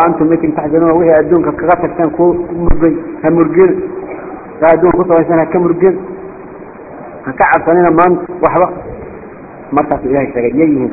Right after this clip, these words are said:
قوة تقيين إرسال الغد هاي والذين قوي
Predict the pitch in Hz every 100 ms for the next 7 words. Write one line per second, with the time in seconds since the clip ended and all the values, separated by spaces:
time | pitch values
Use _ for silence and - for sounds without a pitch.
0 | - 139 120 123 135 139 - - - 135
1 | 131 170 135 131 151 123 104 95 - -
2 | 127 143 139 127 120 - 131 117